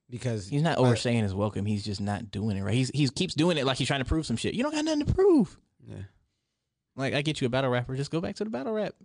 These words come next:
Speaker 2: Rap on, um, go battle rap underground scene. You feel me?
Speaker 1: 'Cause
Speaker 2: Get
Speaker 1: I feel
Speaker 2: some,
Speaker 1: like
Speaker 2: get some
Speaker 1: there's
Speaker 2: videos off.
Speaker 1: I feel like a lot of the new, like, hip, like, hip hop that I feel like Eminem would be, like, good at, he's not really doing.
Speaker 2: He's not doing
Speaker 1: Like,
Speaker 2: it.
Speaker 1: imagine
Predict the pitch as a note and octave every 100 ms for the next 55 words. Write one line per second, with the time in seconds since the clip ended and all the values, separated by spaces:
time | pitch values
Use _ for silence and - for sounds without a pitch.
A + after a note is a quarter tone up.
0 | - _ B2 D#3 G3 G#3 G3+ - G#3 G3+
1 | G3+ _ _ - F#3 G3 D#3+ F#3 F#3 F#3
2 | - F#3+ F#3 F3 F3+ F3 F3+ F#3 F#3 F3+
3 | F3+ F3+ E3+ F3 G#3 E3+ E3 E3+ E3 D#3+
4 | E3+ E3+ E3+ - - B2 D3 B2+ A2 A2
5 | B2 A#2 G#2+ G2 G#2 A#2+ A#2+ A2 G2 E2
6 | - - A2 G#2+ _ _ _ - G2+ G#2+
7 | G#2+ A2 A2+ G2+ - G2+ G#2 A2+ F#2+ -
8 | A2 G#2 G#2 G#2+ G2+ - G#2 F#2+ F#2 -
9 | F#2 G2 G#2+ G#2 A#2+ A2 G2+ F#2+ F#2+ G2
10 | G2 F2+ F2 F2 F2 F2+ D2 C3 A2+ G#2
11 | G#2 G#2+ - C3+ C3 D3 F3+ E3 E3+ D3